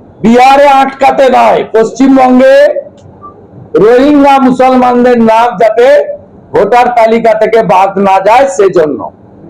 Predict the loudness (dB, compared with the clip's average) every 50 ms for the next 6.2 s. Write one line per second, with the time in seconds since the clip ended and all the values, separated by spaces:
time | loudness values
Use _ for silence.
0 | -20 -20 -20 -20 -20 -20 -20 -20 -16 -16 -12 -4 -4 -4 -2 -2 -2 0 0 2
1 | 0 0 0 0 0 2 2 2 0 -2 -4 -8 -12 -20 -20 -20 -20 -20 -20 -12
2 | -4 -2 0 0 2 0 0 -2 -2 -2 -2 0 0 0 0 0 -2 -2 -2 -2
3 | 0 2 0 0 0 0 0 0 2 2 2 2 0 -2 -4 -6 -8 -10 -10 -10
4 | -16 -20 -20 -20 -20 -20 -16 -8 -8 -8 -8 -8 -10 -6 -4 -2 -2 0 -2 -2
5 | 0 0 0 0 2 0 0 0 -2 -2 0 0 2 0 0 0 0 0 0 0
6 | -2 -4 -6 -10